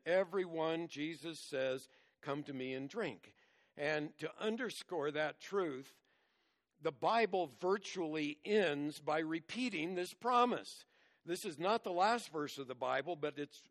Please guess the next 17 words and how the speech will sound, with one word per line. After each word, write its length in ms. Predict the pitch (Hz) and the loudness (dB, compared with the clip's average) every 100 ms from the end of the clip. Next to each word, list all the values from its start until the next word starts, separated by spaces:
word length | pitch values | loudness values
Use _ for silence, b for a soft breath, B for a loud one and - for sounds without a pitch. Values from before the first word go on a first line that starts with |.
| _ | _
it's 200 | 135 131 - - | -14 -14 -16 -8
cer-, 160 | 202 202 | -8 -8
certainly 440 | - 214 208 170 170 | -4 -4 -2 -2 -2
within 380 | 156 160 170 | -2 -2 -2
sight 460 | 165 180 175 147 143 | -2 2 4 4 0
at 140 | 131 - | -6 -8
the 160 | 139 | -4
end 160 | 160 185 | -2 -2
of 120 | 147 | -2
Revelation 800 | 156 160 170 160 165 - 165 160 b b b | -2 0 0 -2 -4 -6 -6 -6 b b b
twenty-two, 640 | - 165 180 208 - 139 143 | -10 -2 0 0 -4 -6 -4
the 120 | 147 | -2
last 340 | 147 165 175 - | 2 2 2 -2
chapter 420 | 165 180 - 208 | 2 2 2 -2
in 80 | 160 | -2
the 80 | 131 | -2
Bible, 640 | 123 120 123 127 156 | 0 0 0 0 0